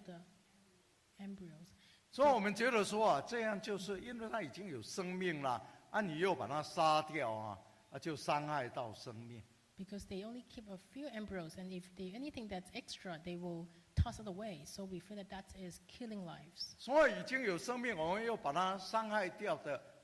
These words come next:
Speaker 2: 这我们就不太赞成这样的作为。
Speaker 1: And because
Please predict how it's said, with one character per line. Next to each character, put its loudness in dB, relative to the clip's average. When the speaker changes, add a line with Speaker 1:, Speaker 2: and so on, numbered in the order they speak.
Speaker 2:
这 0
我 -4
们 -6
就 -4
不 -10
太 2
赞 -2
成 -12
这 -8
样 -10
的 -16
作 -10
为。 -20
Speaker 1:
And -8
because -8